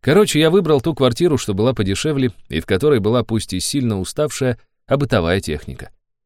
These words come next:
Подписал договор, воспользовавшись справкой из приюта,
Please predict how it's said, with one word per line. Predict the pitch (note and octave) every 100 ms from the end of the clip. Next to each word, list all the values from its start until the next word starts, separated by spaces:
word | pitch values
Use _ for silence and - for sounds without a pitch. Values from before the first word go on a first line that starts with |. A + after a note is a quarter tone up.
| _
Подписал | - E2+ G2+ - C3
договор, | G#2+ F#2+ A#2 D#3
воспользовавшись | B2+ B2 - C3+ B2 A#2 - A#2
справкой | - A2 A2+ - A2+
из | - -
приюта, | - G2+ G#2 G2 F#2